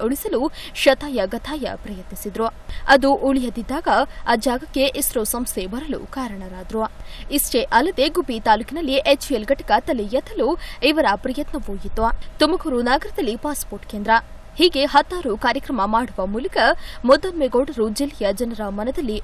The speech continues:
ಉಳಿದ್ರು. ಸಂಸದರು ಒಂದಷ್ಟು ಉತ್ತಮ ಕಾರ್ಯ ಮಾಡಿದ್ರು ಎಂಬ ಮಾತುಗಳು ಜನರಿಂದ ಕೇಳಿಬಂದ್ವು. ಇದೇ ಖುಷಿಯಲ್ಲಿ ಎಸ್ ಪಿ ಎಂ ಮತ್ತೊಮ್ಮೆ ಸಂಸದನಾಗುತ್ತೇನೆ ಎಂಬ ಆಸೆಯಲ್ಲಿದ್ರು. ಪ್ರಸ್ತುತ ಎಂ ಪಿ ಆಗಿರುವ ನನಗೆ ಕಾಂಗ್ರೆಸ್ ಪಕ್ಷದ ಟಿಕೆಟ್ ಎಂಬ ಆಸೆಯಲ್ಲೇ ಇದ್ರು.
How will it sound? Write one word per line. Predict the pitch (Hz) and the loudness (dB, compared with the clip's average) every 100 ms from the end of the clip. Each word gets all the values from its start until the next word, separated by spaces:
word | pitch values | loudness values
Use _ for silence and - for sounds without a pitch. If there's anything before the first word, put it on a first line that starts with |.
| - | -4
ಉಳಿದ್ರು. | 190 - 220 220 - - - - - | -6 -4 -2 -4 -6 -12 -10 -10 -6
ಸಂಸದರು | - 269 277 339 339 262 | 2 4 4 2 -2 0
ಒಂದಷ್ಟು | 240 247 277 349 - 254 | 2 4 2 -2 -4 -2
ಉತ್ತಮ | 254 262 269 233 | 2 2 2 -4
ಕಾರ್ಯ | - 269 208 | -4 -6 -6
ಮಾಡಿದ್ರು | 190 196 247 294 | -6 -4 -4 -2
ಎಂಬ | 294 311 220 | -2 0 -2
ಮಾತುಗಳು | 190 208 - 381 302 269 - - - | 0 -2 -2 -2 0 0 -2 -8 -4
ಜನರಿಂದ | 214 277 330 403 320 180 208 | 6 6 6 -4 -2 -2 -4
ಕೇಳಿಬಂದ್ವು. | 285 220 202 202 190 226 - - - - - - | -6 -6 -6 -8 -2 -2 -2 -10 -14 -14 -6 0
ಇದೇ | 262 247 | 6 4
ಖುಷಿಯಲ್ಲಿ | 285 - 403 403 285 | 4 0 0 2 2
ಎಸ್ | 285 269 294 - | 4 4 4 2
ಪಿ | - | -2
ಎಂ | 302 262 247 | -2 0 2
ಮತ್ತೊಮ್ಮೆ | 262 - 349 233 | 2 2 -4 -2
ಸಂಸದನಾಗುತ್ತೇನೆ | - 277 269 220 208 220 - 330 240 | 0 0 -2 -2 -2 -2 -4 -4 -2
ಎಂಬ | 277 254 226 - | -2 4 4 6
ಆಸೆಯಲ್ಲಿದ್ರು. | 247 - - 190 185 226 226 - - - - - | 2 0 -6 -8 -6 -2 -2 -4 -12 -8 -8 4
ಪ್ರಸ್ತುತ | 262 277 392 294 311 | 6 6 6 8 8
ಎಂ | 320 | 6
ಪಿ | 294 254 | 0 4
ಆಗಿರುವ | 240 254 320 226 202 | 4 2 0 2 2
ನನಗೆ | 233 339 269 | 0 -2 -2
ಕಾಂಗ್ರೆಸ್ | 311 349 240 220 | 0 -2 -2 -4
ಪಕ್ಷದ | - 302 - 208 | -2 -2 -2 -2
ಟಿಕೆಟ್ | 208 269 311 339 | -2 -2 -4 -4
ಎಂಬ | 277 226 233 | 2 4 6
ಆಸೆಯಲ್ಲೇ | 240 285 311 320 214 | 6 4 -2 -4 -6
ಇದ್ರು. | 202 220 - | -8 -10 -2